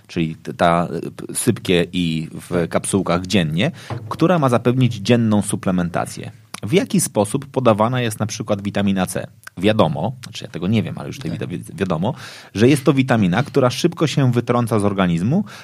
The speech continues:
Speaker 1: a duża dawka jednorazowo może być tak samo szybko wydalona, jak podana.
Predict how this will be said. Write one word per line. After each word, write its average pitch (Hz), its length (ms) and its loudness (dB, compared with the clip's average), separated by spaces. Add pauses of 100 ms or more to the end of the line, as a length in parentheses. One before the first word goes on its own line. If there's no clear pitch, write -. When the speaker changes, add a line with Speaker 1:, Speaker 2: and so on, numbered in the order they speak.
(140)
Speaker 1:
a 107 100 4
duża 156 260 6
dawka 131 300 2
jednorazowo 110 800 4
może 135 260 4
być 131 180 -2
tak 131 180 0
samo 156 260 2
szybko 127 320 -2
wydalona, 104 520 2
jak 127 200 -2
podana. 87 440 0